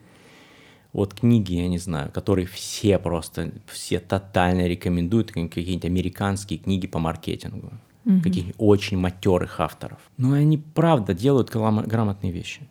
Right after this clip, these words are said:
Speaker 1: Маш, ну честно, на пятидесятой странице все понятно. Следующие триста пятьдесят страниц тебе объясняют то,
Speaker 2: То
Speaker 1: что
Speaker 2: да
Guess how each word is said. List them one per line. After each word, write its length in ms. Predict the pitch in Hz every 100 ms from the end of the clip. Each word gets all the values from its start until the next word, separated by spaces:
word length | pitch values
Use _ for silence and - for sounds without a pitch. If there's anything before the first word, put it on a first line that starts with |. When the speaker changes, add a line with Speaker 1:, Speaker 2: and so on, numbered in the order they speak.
| _
Speaker 1:
Маш, 300 | 113 117 - -
ну 100 | 117
честно, 460 | - 190 202 - -
на 120 | 104
пятидесятой 680 | 104 120 135 143 170 151 123
странице 360 | 131 175 180
все 140 | - 131
понятно. 500 | 120 113 98 - - _ _ _ -
Следующие 540 | - 147 170 - 117
триста 360 | - 160 156 -
пятьдесят 480 | 110 113 - 120
страниц 360 | - 107 123 180
тебе 220 | - 107
объясняют 500 | 98 101 - 117 101
то, 100 | -
Speaker 2:
То 60 | 220
Speaker 1:
что 40 |
Speaker 2:
да 80 | 233